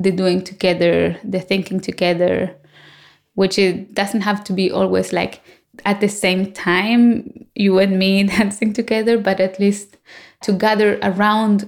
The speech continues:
dance, for example. Like, that is what I, I really, really enjoy.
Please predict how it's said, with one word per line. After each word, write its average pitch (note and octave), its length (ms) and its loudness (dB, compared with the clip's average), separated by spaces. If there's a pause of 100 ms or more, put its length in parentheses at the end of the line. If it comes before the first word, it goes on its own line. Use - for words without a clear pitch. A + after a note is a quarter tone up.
dance, F#3+ 600 -4
for - 120 -4
example. F#3+ 500 -6
Like, F#3+ 280 -4
that A#3 280 -2
is G3 200 -6
what F#3+ 260 -2
I, F3+ 280 -6
I F3+ 200 -6
really, G3 360 2
really F#3 280 -2
enjoy. F3+ 540 -4